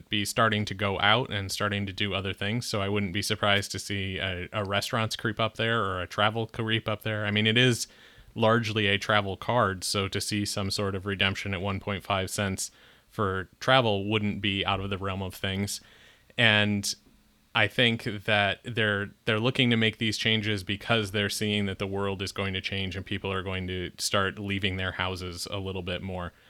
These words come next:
So it'll be interesting to see what they do with that. I think it is great that they're potentially going to make that a permanent feature of the card. I think it's a great feature.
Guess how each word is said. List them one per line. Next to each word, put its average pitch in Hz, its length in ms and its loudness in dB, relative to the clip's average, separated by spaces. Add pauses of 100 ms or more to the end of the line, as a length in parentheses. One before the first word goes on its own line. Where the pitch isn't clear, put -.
(120)
So 123 160 4
it'll 123 120 4
be 147 140 4
interesting 147 400 0
to 131 80 2
see 127 180 2
what 120 200 2
they 113 120 2
do 110 200 0
with 113 100 -2
that. 123 260 2
I 101 100 2
think 104 340 -2
it 107 180 2
is 98 320 -2 (500)
great 110 520 2
that 98 360 0 (220)
they're 101 540 0 (400)
potentially 117 500 0
going 104 220 0
to 98 60 -6
make 101 240 -2
that 98 160 0
a 92 60 -4
permanent 101 560 -2
feature 104 460 -4
of 95 200 -4
the 90 80 -4
card. 107 400 -2
I 110 80 -4
think 95 200 -6
it's - 120 -8
a 98 40 -4
great 98 340 -4
feature. 135 540 0